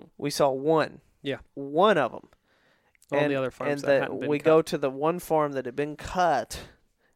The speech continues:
Speaker 1: I bet I saw fifty.
Speaker 2: Yeah.
Speaker 1: They were everywhere. And, I mean, if you don't know what a scarlet tanager looks like, it's
Speaker 2: With a little
Speaker 1: similar
Speaker 2: red
Speaker 1: to the
Speaker 2: dart
Speaker 1: summer,
Speaker 2: flying around. <laughs>
Speaker 1: summer tanager. It almost looks like a red bird,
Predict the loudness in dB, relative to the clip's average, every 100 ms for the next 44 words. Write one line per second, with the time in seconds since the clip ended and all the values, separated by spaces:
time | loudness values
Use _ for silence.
0 | -4 2 2 2 -2 -6 -8 -14 -12 -10
1 | -10 -18 -20 _ _ _ -8 -8 -8 _
2 | 4 6 6 2 -4 -10 -12 _ _ _
3 | -4 -2 -2 -2 -6 -2 0 2 2 0
4 | 0 0 0 0 -6 -6 -6 -8 -8 -8
5 | -4 -2 -2 -4 -2 2 6 6 6 4
6 | 4 4 4 4 4 2 -2 -6 -8 -10
7 | -18 -12 2 4 4 2 2 2 2 0
8 | -2 -4 -14 -4 4 4 4 2 0 -2
9 | -4 -4 -2 -2 0 0 2 0 -4